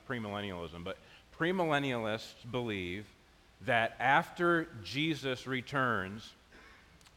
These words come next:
he will establish his millennial reign, thousand-year millennial reign on the earth, and only after that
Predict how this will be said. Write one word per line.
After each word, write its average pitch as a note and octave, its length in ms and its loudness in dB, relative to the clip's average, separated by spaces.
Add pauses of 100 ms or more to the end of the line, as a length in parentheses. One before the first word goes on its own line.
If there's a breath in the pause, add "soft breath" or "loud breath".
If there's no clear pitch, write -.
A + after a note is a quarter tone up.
(100)
he B2+ 100 -4
will B2+ 200 0
establish B2 840 2 (680 loud breath)
his A#2+ 480 -2
millennial B2+ 520 0
reign, A#2 360 2
thousand-year B2 800 2
millennial A2+ 460 -2
reign G#2 440 0
on A#2 200 -2
the A2+ 180 -2
earth, G2+ 320 -2 (100)
and A#2 160 -4
only C#3+ 500 0
after C#3+ 520 2
that A2 560 2